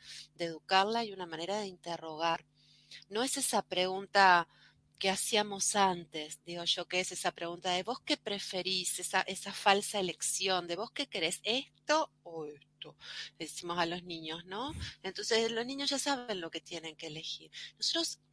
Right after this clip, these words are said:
eh, realmente hacemos un ejercicio progresivo de autonomía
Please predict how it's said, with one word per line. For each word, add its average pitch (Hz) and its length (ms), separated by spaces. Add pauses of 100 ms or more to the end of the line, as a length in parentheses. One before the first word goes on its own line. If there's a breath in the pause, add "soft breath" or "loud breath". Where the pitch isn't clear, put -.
eh, 220 140
realmente 294 760
hacemos 190 460
un 175 140
ejercicio 175 920 (380 loud breath)
progresivo 180 840
de 165 120
autonomía 165 920